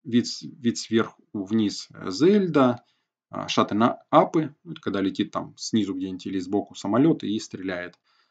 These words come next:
А, для драк типа Street Fighter и для платформеров типа Супер Марио,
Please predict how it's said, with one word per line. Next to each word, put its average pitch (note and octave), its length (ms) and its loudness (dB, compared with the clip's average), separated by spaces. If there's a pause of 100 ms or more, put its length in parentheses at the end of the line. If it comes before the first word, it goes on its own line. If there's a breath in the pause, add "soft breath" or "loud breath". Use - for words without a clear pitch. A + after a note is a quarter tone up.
(200)
А, F#2 340 0
для G2+ 580 2 (760)
драк D3 520 2
типа - 200 -2
Street B2 300 -2
Fighter A#2+ 380 4 (400)
и F#3+ 40 -4
для E3 120 6
платформеров B2 640 4
типа - 220 -2
Супер A2 320 -2
Марио, G2+ 500 2